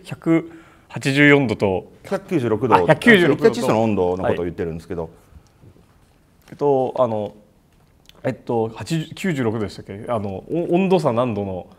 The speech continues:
Speaker 1: えー、
Speaker 2: そうです、そうです。温度差が二百度ぐらいあるわけですね。
Speaker 1: あ、二百度ぐらい。そうなんです。
Speaker 2: あの、上から、あ、熱々のジャムをかけるので。
Speaker 1: はい。いや、これ、これがすごい美しい。
Speaker 2: この泡状にして凍らすと、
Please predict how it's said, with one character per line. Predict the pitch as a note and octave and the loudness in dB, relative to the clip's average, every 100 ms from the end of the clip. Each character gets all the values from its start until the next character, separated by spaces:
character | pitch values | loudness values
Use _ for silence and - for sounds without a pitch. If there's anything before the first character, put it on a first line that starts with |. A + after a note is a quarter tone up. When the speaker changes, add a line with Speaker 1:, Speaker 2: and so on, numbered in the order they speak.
| _ - | _ -12
Speaker 1:
え | G#2 | -10
ー、 | |
Speaker 2:
そ | F2+ G#3+ | 0 0
う | |
で | C3 | 2
す、 | |
そ | G#2+ | -4
う | |
で | - | -4
す。 | |
温 | D3+ | -2
度 | E3 | -2
差 | C3 | -2
が | F2+ F2+ | -2 -2
二 | A#2+ | -2
百 | A#2+ B2 | 0 0
度 | A2+ | 2
ぐ | |
ら | F2 | 2
い | D#2+ | 0
あ | B2 | 0
る | C3+ | 0
わ | C#3 | 0
け | |
で | |
す | |
ね。 | |
Speaker 1:
あ、 | |
二 | |
百 | |
度 | C3+ | 0
ぐ | A2 | -2
ら | D2+ | -6
い。 | |
そ | D2+ G2 | -12 -16
う | - | -18
な | - D#2+ | -18 -20
ん | |
で | _ | _
す。 | - - | -20 -14
Speaker 2:
あ | G2 | -8
の、 | |
上 | A#2+ D3 | -4 -2
か | C#3 | 0
ら、 | - - | -2 -6
あ、 | - - | -16 -10
熱 | A#2 B2 | -6 -4
々 | B2 | -2
の | B2 | -2
ジ | G#2+ | 0
ャ | C3+ | 0
ム | G2+ | 0
を | D#2+ | -4
か | F#2 | -6
け | F#2 | -6
る | E2 | -4
の | D#2+ | -6
で。 | E2 D#2+ - | -8 -10 -16
Speaker 1:
は | - | -20
い。 | - _ _ _ _ _ _ _ _ - | -20 _ _ _ _ _ _ _ _ -18
い | |
や、 | - - - | -16 -18 -20
こ | - | -20
れ、 | - _ | -20 _
こ | - | -14
れ | A2 | -12
が | A2 G#2 _ _ _ | -8 -10 _ _ _
す | - - B2 | -20 -20 -8
ご | A2 G2 | -6 -6
い | - | -10
美 | - - | -20 -18
し | - A2+ G2 | -16 -12 -12
い。 | - _ - _ _ _ _ _ _ _ _ _ | -14 _ -20 _ _ _ _ _ _ _ _ _
Speaker 2:
こ | F2 | -18
の | - | -8
泡 | G2 C3+ C#3+ | 0 4 4
状 | C#3+ C#3 C#3 | 6 4 4
に | C3+ | -2
し | - | -4
て | G2 | -6
凍 | G#2 G2+ | -2 -2
ら | G2 | -2
す | - G#2 | -8 -12
と、 | - - C#3 F2+ | -10 -4 -4 -4